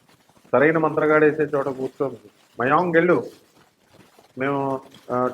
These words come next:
చేతబడులం అండి, రక్తవర్ణం తినేసామండి, మేము మట్టిలో కూర్చున్నామండి, ఇట్లు ఏం కుదరావు, వెళ్ళో మయాంగ్కి వెళ్ళో, మయాంగ్లో చూపిస్తారు వాళ్ళ తడాక." ఇప్పటికీ కూడా ఒరిస్సాలో, కేరళలో కొన్ని ఏరియాల్లో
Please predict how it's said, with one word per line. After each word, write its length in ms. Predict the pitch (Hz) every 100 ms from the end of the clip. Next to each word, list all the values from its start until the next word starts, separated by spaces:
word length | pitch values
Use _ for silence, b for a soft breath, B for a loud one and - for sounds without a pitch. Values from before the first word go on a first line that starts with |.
| 139
చేతబడులం 440 | 143 151 151 147
అండి, 180 | 143 143
రక్తవర్ణం 640 | 135 131 - 143 147 143
తినేసామండి, 760 | 139 139 139 135 135 135 135 135 _ _ _ 127
మేము 160 | 127
మట్టిలో 360 | 123 123 - 139
కూర్చున్నామండి, 600 | 135 131 135 131 131 131
ఇట్లు 360 | 131 127 139 135
ఏం 440 | 127 127 127 135
కుదరావు, 480 | 131 127 143 135 123 - _ _ _ -
వెళ్ళో 260 | 123 139
మయాంగ్కి 480 | 127 127 131 135 131
వెళ్ళో, 280 | 131 127 117 - _ - 110
మయాంగ్లో 380 | 120 123 123 123
చూపిస్తారు 420 | 117 117 - 120
వాళ్ళ 180 | 117 113
తడాక." 420 | 113 113 - 101 98 - - _ 151
ఇప్పటికీ 460 | 190 262 254 240
కూడా 260 | 220 214 202
ఒరిస్సాలో, 580 | 180 196 196 196 170 156
కేరళలో 760 | - 170 185 180 165 143 117 - _ _ _ _ _ _ -
కొన్ని 280 | 151 156 143
ఏరియాల్లో 800 | 151 185 180 160 143 139 123